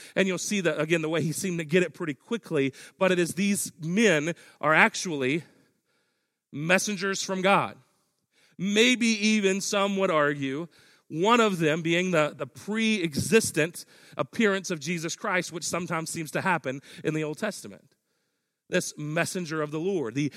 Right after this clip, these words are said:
angel of the Lord, this character is often called in the Old Testament. And this isn't the only case where this happens. A couple of other Old Testament allusions that the author could be referring to, or a couple in the book of Judges anyway. In Judges thirteen, Manoah, Samson's father, has a similar interaction with some men who turn out to be angelic.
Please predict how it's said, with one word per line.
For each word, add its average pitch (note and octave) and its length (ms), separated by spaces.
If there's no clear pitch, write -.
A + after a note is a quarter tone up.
angel F#3+ 560
of F3 160
the E3 100
Lord, E3+ 280
this C#3+ 120
character D3 380
is C#3+ 100
often C#3 320
called A2+ 380
in C#3+ 80
the C#3 100
Old B2 160
Testament. C3 320
And D#3 60
this F#3 100
isn't G3 180
the D3+ 120
only D#3 240
case D#3 440
where E3+ 100
this D3+ 200
happens. E3 500
A E3 60
couple F#3 260
of E3+ 80
other E3+ 320
Old F3 200
Testament D#3 440
allusions D#3 440
that D3 100
the D#3+ 160
author D3+ 220
could E3 180
be D3 80
referring C#3 440
to, D#3 180
or - 20
a D3+ 60
couple D#3 260
in C3+ 60
the C3 80
book C#3 160
of C3 60
Judges C3+ 340
anyway. A#2+ 340
In F3+ 140
Judges F#3+ 340
thirteen, G3 480
Manoah, E3 400
Samson's E3+ 500
father, C#3 360
has C#3+ 160
a C#3 80
similar D#3+ 360
interaction C3 560
with C3 140
some C3 400
men C#3+ 260
who C#3 120
turn C#3+ 200
out C3 160
to C#3+ 80
be B2+ 220
angelic. A#2 520